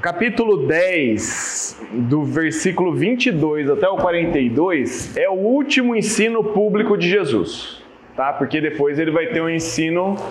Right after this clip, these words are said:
particular para os, os discípulos aí. Que mais?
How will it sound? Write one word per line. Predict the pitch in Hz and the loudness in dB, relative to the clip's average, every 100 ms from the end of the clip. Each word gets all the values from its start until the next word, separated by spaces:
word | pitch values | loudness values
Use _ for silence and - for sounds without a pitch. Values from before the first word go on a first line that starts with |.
| - | -4
particular | 151 208 196 175 139 147 170 - - | -2 -2 0 2 2 2 -2 -6 -4
para | 160 151 160 170 | -2 0 0 0
os, | 151 151 165 170 - - 175 - - - - - - - | 0 0 -2 -4 -6 -6 -2 0 2 0 -2 -6 -10 -4
os | 135 | -2
discípulos | 131 165 - 139 139 147 147 165 | 0 -2 -2 -2 -2 -2 -2 0
aí. | 147 87 82 - - - - - - - - - - - - - - - | 0 -2 -4 -8 -10 -12 -18 -20 -20 -16 -10 -10 -12 -20 -20 -20 -20 -12
Que | - 214 | -2 0
mais? | 208 170 113 - - - - - | 4 2 2 -2 -2 -2 -4 -8